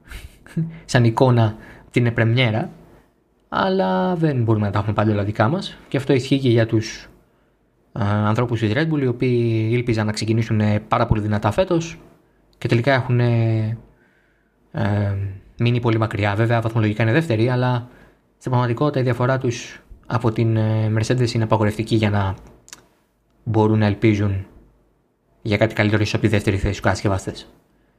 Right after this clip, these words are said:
Και αυτό δεδομένου ότι ο Albon θα πάρει για κανένα βαθμό. Ε, α, να ξεκαθαρίσουμε κάτι. Η ποινή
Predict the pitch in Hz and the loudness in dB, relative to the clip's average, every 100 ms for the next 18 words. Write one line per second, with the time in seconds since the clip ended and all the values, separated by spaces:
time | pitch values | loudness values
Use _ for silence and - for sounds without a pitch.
0 | _ _ _ _ _ _ _ - 135 208 | _ _ _ _ _ _ _ -2 0 0
1 | 208 170 160 196 214 208 185 165 190 202 | 0 0 0 0 0 0 0 0 0 -2
2 | 202 180 165 185 180 175 170 165 156 104 | -2 -2 0 0 0 0 0 0 0 -2
3 | - - - _ _ _ _ _ _ _ | -4 -16 -20 _ _ _ _ _ _ _
4 | _ _ _ - 107 101 98 98 110 117 | _ _ _ 0 2 2 0 -2 -2 -6
5 | - _ _ _ _ _ _ _ _ - | -12 _ _ _ _ _ _ _ _ -10
6 | 78 - - - - - - 147 147 147 | -8 -10 -12 -4 -4 -2 -4 -4 -2 -2
7 | 175 160 117 - 117 127 131 196 151 | -2 -2 -4 -4 -2 0 0 0 0